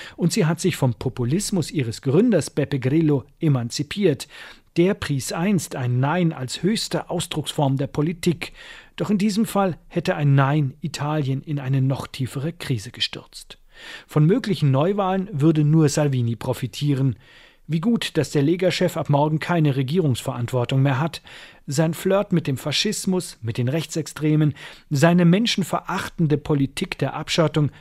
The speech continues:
hat Italien sehr geschadet. Nun versucht er, seinen grandios gescheiterten Versuch, Neuwahlen zu erzwingen,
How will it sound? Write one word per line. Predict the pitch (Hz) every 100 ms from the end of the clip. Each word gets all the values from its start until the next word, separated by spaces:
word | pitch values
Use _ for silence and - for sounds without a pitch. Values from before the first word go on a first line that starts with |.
| -
hat | 147 165
Italien | 156 143 143 143
sehr | 127 123
geschadet. | 127 - 110 - - - _ _ _ - - -
Nun | 170 247
versucht | 214 156 214 -
er, | 202 214
seinen | 160 139 139
grandios | 131 156 165 170 226 -
gescheiterten | 185 - 170 170 160 143
Versuch, | 143 117 175 -
Neuwahlen | 131 160 220 135 139
zu | 143
erzwingen, | 160 143 175 180 165